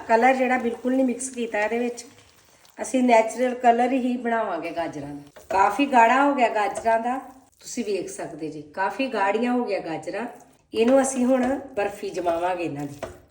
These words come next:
ਗੈਸ ਨੂੰ ਅਸੀਂ ਬੰਦ ਕਰਤਾ ਵਾ।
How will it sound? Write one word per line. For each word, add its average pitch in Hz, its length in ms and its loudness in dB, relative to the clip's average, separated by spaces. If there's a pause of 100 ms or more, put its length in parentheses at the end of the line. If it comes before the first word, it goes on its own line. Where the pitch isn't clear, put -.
(2000)
ਗੈਸ 196 300 2
ਨੂੰ 226 100 4
ਅਸੀਂ 254 180 0
ਬੰਦ 185 260 2
ਕਰਤਾ 202 400 6
ਵਾ। 269 180 0